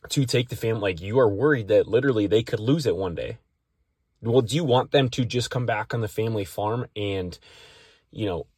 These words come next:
hope, with hopes that they take it over? Like, you're putting all that on, on the, the, the kid. So versus having them go out and experience it, have the, have the responsibility on themselves, the weight and the pressure and what that actually takes, my friend, it is going to be massively,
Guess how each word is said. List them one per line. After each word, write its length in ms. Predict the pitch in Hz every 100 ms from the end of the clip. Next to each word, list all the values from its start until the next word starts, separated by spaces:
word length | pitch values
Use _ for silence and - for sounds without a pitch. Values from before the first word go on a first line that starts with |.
| _ _ _ _ _ _ -
hope, 500 | - - 135 - -
with 240 | 120 104 104
hopes 360 | - 123 139
that 100 | -
they 100 | 135
take 260 | 123 120 113
it 60 | 123
over? 440 | 131 156 180 156 _ _ _ _ _ _ -
Like, 160 | 104 -
you're 180 | 123 123
putting 400 | - 196 214 131
all 240 | 113 123
that 180 | 120 110
on, 420 | 117 120 117 107 -
on 240 | 117 117
the, 220 | 104 90 -
the, 540 | 101 101 104 90 -
the 140 | 82 104
kid. 320 | - 185 127
So 220 | - 120
versus 520 | 101 131 170 185 139 - - - -
having 380 | - 135 156
them 160 | 165 127
go 180 | 117 135
out 120 | 123
and 100 | 113
experience 800 | 104 - - 127 147 127 104 -
it, 180 | 95 85 - _
have 320 | - 123 143
the, 260 | 123 107 82 -
have 280 | - 131
the 100 | 160
responsibility 800 | 143 113 - 127 120 101 123 123
on 140 | 107 101
themselves, 520 | 101 110 - 104 92
the 100 | 101
weight 300 | 90 117 127
and 80 | 104
the 60 |
pressure 440 | 90 123 123 - 110
and 120 | 98
what 160 | 107 123
that 180 | 123
actually 260 | 110 - 101
takes, 320 | - 117 139
my 120 | 101
friend, 260 | 95 113 98
it 140 | 107
is 140 | 110 95
going 240 | 113 107
to 120 | -
be 220 | 95 - 98
massively, 960 | 92 98 113 120 - 123 101 101 85